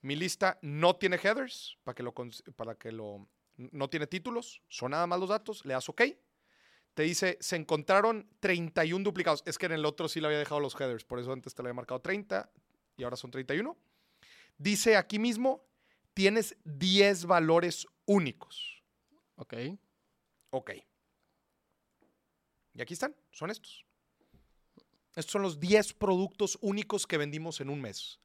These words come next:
Speaker 1: Todo lo demás fue una repetición.
Speaker 2: Ok.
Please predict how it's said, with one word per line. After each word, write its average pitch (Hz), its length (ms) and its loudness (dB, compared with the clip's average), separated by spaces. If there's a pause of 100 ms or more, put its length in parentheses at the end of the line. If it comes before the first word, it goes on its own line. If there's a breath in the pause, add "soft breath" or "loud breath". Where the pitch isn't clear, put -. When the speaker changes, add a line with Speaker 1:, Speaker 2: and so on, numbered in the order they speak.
(300)
Speaker 1:
Todo 196 160 6
lo 214 100 8
demás 190 300 2
fue 202 140 -8
una 202 140 0
repetición. 175 840 -2 (960)
Speaker 2:
Ok. - 220 -16